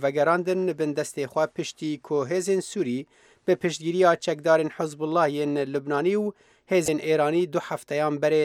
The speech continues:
destê xwe dabûn ser. Cibhet ul Nesra wêneyeka firokeke bê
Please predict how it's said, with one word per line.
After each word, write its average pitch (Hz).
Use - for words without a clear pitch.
destê 143
xwe 135
dabûn 135
ser. 120
Cibhet 170
ul 147
Nesra 202
wêneyeka 151
firokeke 160
bê 170